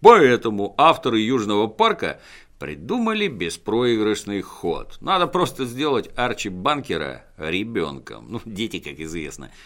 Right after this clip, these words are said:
цветы жизни. И будь они хоть трижды расистами, их нужно принимать и понимать, а не пороть. Ну, чтобы они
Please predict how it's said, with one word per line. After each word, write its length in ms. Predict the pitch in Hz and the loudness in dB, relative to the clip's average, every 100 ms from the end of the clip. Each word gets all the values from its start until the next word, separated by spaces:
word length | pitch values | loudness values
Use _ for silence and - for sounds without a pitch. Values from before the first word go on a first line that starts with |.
| - | -20
цветы 540 | - 90 82 87 95 87 | -12 -8 -6 -6 -6 -6
жизни. 580 | 85 82 78 69 67 64 | -6 -8 -8 -10 -14 -8
И 120 | 82 | -4
будь 320 | 110 117 147 | -4 -4 0
они 200 | 139 135 | 0 0
хоть 400 | 123 135 123 - | 0 0 0 -2
трижды 560 | - 165 190 165 127 113 | -2 0 2 2 2 2
расистами, 840 | 110 113 - 135 120 - 90 80 - - - | 2 0 -2 -4 -4 -4 -4 -6 -10 -16 -10
их 160 | 87 | -8
нужно 240 | 90 78 80 | -8 -10 -10
принимать 680 | 78 73 69 85 147 - - | -14 -14 -10 -8 -8 -10 -12
и 100 | - | -10
понимать, 800 | 120 131 117 107 90 73 64 - - - _ _ - | -8 -8 -6 -6 -6 -8 -10 -14 -20 -20 _ _ -6
а 160 | 85 107 | 0 2
не 180 | 117 | 2
пороть. 800 | 123 - 135 139 131 101 73 - _ _ | 2 6 6 8 6 2 0 -6 _ _
Ну, 220 | - 101 - | -8 -8 -8
чтобы 280 | - 87 90 | -8 -2 -2
они 260 | 80 64 | -2 -10